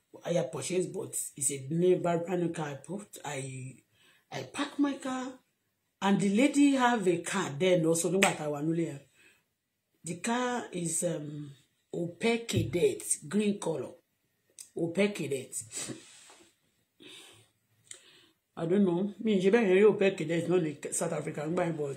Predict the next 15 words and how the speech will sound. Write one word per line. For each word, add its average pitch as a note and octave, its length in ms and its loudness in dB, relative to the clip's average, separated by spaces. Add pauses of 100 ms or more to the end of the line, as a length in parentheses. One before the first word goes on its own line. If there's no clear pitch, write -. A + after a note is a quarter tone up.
(120)
bóyá G#3 380 2 (400)
wà - 100 -4
tó F#3 80 0
jẹ́ F#3 200 6
German G3 340 6
product, D3+ 540 0
bóyá F#3+ 280 6
wọ́n F#3 180 2
gbé E3+ 80 0
wá F3+ 120 6
fún E3+ 140 0
láti F3+ 240 4
Germany, E3+ 320 0
kò C#3 100 -10
tiẹ̀ C#3+ 180 -6